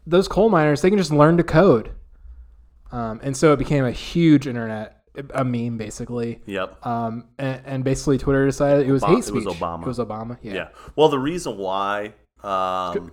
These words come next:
Speaker 1: Well, it was, it was eliminating a whole bunch of jobs.
Speaker 2: Oh, I'm sorry. I'm sorry. It was Biden. Biden suggests coal miners learn to code.
Speaker 1: Biden know what, Biden knows what code is?
Speaker 2: Yeah, back in two thousand nineteen, before his cognitive dissonance. Um,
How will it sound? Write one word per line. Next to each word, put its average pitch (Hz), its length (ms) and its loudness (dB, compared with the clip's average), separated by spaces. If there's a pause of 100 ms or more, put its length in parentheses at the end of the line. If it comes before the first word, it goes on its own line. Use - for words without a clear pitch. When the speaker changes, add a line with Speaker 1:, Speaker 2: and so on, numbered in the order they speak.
Speaker 1:
Well, 165 300 2
it 170 60 6
was, 165 260 6
it 180 60 6
was 165 120 6
eliminating 156 380 4
a 131 60 0
whole - 240 -2
bunch 135 180 -2
of 95 80 -16
jobs. 104 360 -10
Speaker 2:
Oh, 151 80 2
I'm 202 120 4
sorry. 98 380 2 (240)
I'm 143 100 0
sorry. 113 260 4
It 117 40 -4
was 120 120 -4
Biden. 120 500 0
Biden 113 300 0
suggests 117 340 -4
coal 117 200 -4
miners 101 380 -4
learn 101 180 -6
to 104 80 -10
code. 95 340 -2 (220)
Speaker 1:
Biden 139 240 2
know 139 160 4
what, 139 340 0
Biden 120 280 -2
knows 120 220 -4
what - 140 -8
code 104 240 -12
is? - 240 -8
Speaker 2:
Yeah, 107 120 -6
back 104 280 -4
in 98 60 -10
two 104 160 -16
thousand 101 280 -4
nineteen, 87 460 -10 (160)
before 127 220 0
his - 100 -4
cognitive 90 500 -6
dissonance. 87 600 -18 (840)
Um, 85 380 -8